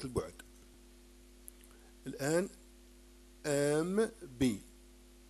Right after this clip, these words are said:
آم أ متساوية البعد، كذلك هذه مقبولة.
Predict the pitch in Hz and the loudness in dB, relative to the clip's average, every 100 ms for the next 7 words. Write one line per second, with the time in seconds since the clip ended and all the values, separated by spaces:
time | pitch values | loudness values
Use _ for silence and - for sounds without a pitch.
0 | - - 139 151 165 202 - 117 101 - | -16 -2 0 2 2 -2 -4 -6 -8 -10
1 | - 147 - 156 196 196 175 - 120 - | -2 -2 0 -2 0 2 0 -4 -2 -2
2 | - - - 131 127 165 156 - 160 - | -4 -16 -8 -2 2 2 2 0 -2 -2
3 | 120 135 151 151 135 98 85 | -6 -4 0 0 0 0 -2